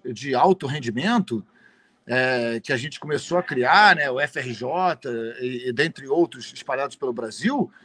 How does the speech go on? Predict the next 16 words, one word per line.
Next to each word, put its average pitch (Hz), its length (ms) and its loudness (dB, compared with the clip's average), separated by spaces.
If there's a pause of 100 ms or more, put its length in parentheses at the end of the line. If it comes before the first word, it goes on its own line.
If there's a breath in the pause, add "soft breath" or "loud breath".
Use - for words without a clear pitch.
(480 soft breath)
é, 143 560 0
o 131 60 0
Laboratório 202 520 2
de 220 100 -4
Colônia 240 480 4
é 277 260 0
referência 277 720 0
na 294 120 -4
Europa 262 440 2
há 349 640 -2
mais 269 200 -2
de 339 80 -12
trinta 339 280 -6
anos. 262 600 -2 (480)
Quem 240 160 -8
estuda, 220 440 -4